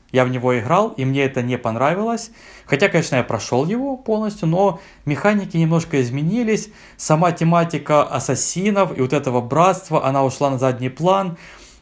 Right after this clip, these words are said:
А мне именно нравилась история, вот это вот тайный орден, короче, погружаться в это, выведывать какие-то тайны, почему,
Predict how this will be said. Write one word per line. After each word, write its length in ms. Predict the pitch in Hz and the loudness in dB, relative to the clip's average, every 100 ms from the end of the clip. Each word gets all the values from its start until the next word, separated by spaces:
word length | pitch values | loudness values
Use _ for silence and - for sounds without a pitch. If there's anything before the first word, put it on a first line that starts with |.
| - | -6
А 80 | - | 0
мне 240 | 131 156 139 | 2 2 2
именно 240 | 139 139 | 2 2
нравилась 400 | 131 139 127 127 | 4 4 4 0
история, 600 | 110 - 120 139 170 170 - | -4 0 2 2 0 -4 -8
вот 140 | 120 | -4
это 160 | 127 123 | -2 -2
вот 220 | 113 - | -4 -2
тайный 340 | 123 123 120 | -2 0 0
орден, 540 | 123 127 123 107 110 107 | 0 2 2 0 -6 -6
короче, 400 | 113 107 104 113 | -4 -4 -6 -8
погружаться 760 | - 113 127 107 135 127 - | -4 -2 -2 2 2 0 -2
в 100 | 110 | -2
это, 360 | 113 104 107 104 - - - - | -2 -4 -6 -10 -14 -20 -20 -10
выведывать 680 | 110 110 131 151 139 135 135 | -6 -2 0 0 0 0 -2
какие-то 380 | 120 139 135 | -6 -4 -2
тайны, 800 | 127 - - 135 131 120 113 107 | -4 -6 0 2 2 0 -4 -6
почему, 800 | 104 - 127 - 147 151 143 123 | -4 -4 -4 -2 -2 0 0 -2